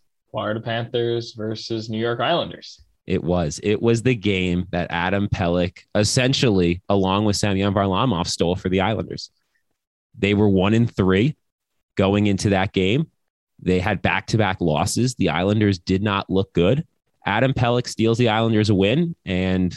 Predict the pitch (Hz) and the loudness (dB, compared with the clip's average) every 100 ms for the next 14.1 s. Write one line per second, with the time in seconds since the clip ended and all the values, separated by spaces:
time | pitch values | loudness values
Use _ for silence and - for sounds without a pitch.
0 | - 95 87 92 92 87 87 - 90 - | -8 -4 -2 0 0 0 -2 -2 -4 -2
1 | 98 90 85 85 80 82 78 76 _ _ | -2 -2 -4 -4 -4 -2 -4 -6 _ _
2 | - 90 - 85 80 78 - 73 78 71 | -8 -8 -6 -6 -4 -6 -4 -4 -4 -6
3 | 71 - - - 98 92 110 110 110 - | -8 -14 -12 -4 -2 0 0 -2 -2 -4
4 | - 110 113 120 110 - 113 107 113 90 | 2 4 6 4 0 0 2 4 4 2
5 | 78 - _ _ _ 101 107 110 - 113 | 0 -4 _ _ _ -2 0 0 0 0
6 | 110 98 90 92 92 90 87 - 85 82 | 0 0 0 0 0 0 0 0 0 2
7 | 80 78 80 80 80 73 73 71 - - | 0 -2 -2 -2 -2 -2 -4 -6 -6 -6
8 | - - 85 98 104 101 85 87 80 78 | -6 -4 -2 0 0 2 2 2 0 0
9 | 62 - 65 - - - - - _ _ | -2 -6 -6 -6 -8 -8 -8 -12 _ _
10 | _ - - _ _ _ _ _ _ - | _ -20 -20 _ _ _ _ _ _ -2
11 | 127 139 123 127 123 123 117 _ _ _ | 0 2 0 -2 -2 -4 -6 _ _ _
12 | _ _ _ _ _ _ _ - 156 - | _ _ _ _ _ _ _ -20 -12 -2
13 | 127 131 123 127 123 113 127 117 113 110 | 0 2 2 0 0 -2 -2 -2 -2 -2
14 | 101 | -4